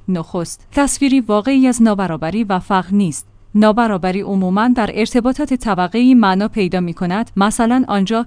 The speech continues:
که در چهارشنبهٔ سوری اصغر فرهادی روحانگیز وارد زندگی مژده و مرتضی می‌شود، رفتارها آنجا قضاوت و مقایسه می‌شوند. نابرابری در کنار علت نابرابری، مثل الههٔ حسین نژاد که بین اسلام شهر و شهرک غرب قربانی میدان آزادی شد و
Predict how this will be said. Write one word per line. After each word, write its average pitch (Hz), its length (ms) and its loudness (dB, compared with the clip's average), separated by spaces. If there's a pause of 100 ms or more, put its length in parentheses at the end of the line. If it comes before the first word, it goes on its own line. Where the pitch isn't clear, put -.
(140)
که 240 120 -2
در 208 160 -2
چهارشنبهٔ 226 800 -2
سوری 220 380 -4
اصغر 202 400 -4
فرهادی 208 680 0 (160)
روحانگیز 202 640 -2
وارد 180 300 -2
زندگی 190 520 0
مژده 180 460 -2
و 175 100 -2
مرتضی 170 440 -4
می‌شود، 151 480 -6 (280)
رفتارها 196 640 0
آنجا 190 400 -2
قضاوت 151 520 -8 (220)
و 208 100 2
مقایسه 202 520 -2
می‌شوند. 180 640 -6 (120)
نابرابری 208 640 0
در 196 160 -2
کنار 233 320 0
علت 202 440 -2
نابرابری، 165 720 -2 (140)
مثل 269 380 0
الههٔ 226 480 0
حسین 214 320 0
نژاد 220 320 -4
که 220 140 -2
بین 214 260 0
اسلام 208 520 -2
شهر 202 420 -6
و 190 120 0
شهرک 208 480 -6
غرب 202 320 -4
قربانی 202 480 2
میدان 208 380 0
آزادی 165 500 -6
شد 151 280 -10
و 143 140 -8